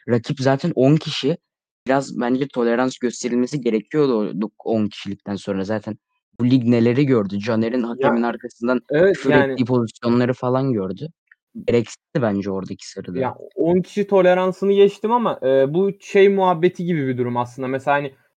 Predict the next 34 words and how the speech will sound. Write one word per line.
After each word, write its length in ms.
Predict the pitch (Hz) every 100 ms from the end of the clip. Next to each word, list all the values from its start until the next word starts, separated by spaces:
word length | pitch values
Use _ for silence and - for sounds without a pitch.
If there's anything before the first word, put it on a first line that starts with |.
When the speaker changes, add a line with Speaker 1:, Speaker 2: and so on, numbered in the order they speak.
| -
Speaker 2:
kurala 420 | - 151 160 180
baktığın 460 | 180 180 - 214 214
zaman 400 | 190 180 220 196 _ _ _ -
hakemin 440 | 156 151 185 196
inisiyatifine 680 | 196 170 175 151 - 180 175
kalmış 420 | 180 170 175 -
bir 60 |
şey. 260 | 131 127 151
İtiraz 380 | 139 170 170 156
durumunda 400 | 151 135 139 165
hakemin 420 | 151 - 156 160 _ _
kart 280 | - 165 160
gösterme 500 | 160 139 - 147 156
hakkı 360 | 156 143 - 180
var. 220 | 165 113 _ _ -
Ama 220 | 156 185
yani 300 | 190 190 202 -
şey 240 | - 202
gibi, 260 | 170 131 110 _ -
altı 340 | 151 160 208
saniye 400 | 196 196 185 196
kuralı 320 | 185 185 190 190
da 120 | 156
var 140 | 123
mesela 460 | 123 120 127 123 123
bu 120 | 127
ligde 320 | 131 131 208 160
ama 220 | 175 175
kırk 360 | - 180 -
yılda 260 | 170 165 175
bir 100 | 180
uygulanıyor 640 | 170 151 127 123 117 113
kaleciler 440 | 120 117 113 117 110
için. 240 | - 117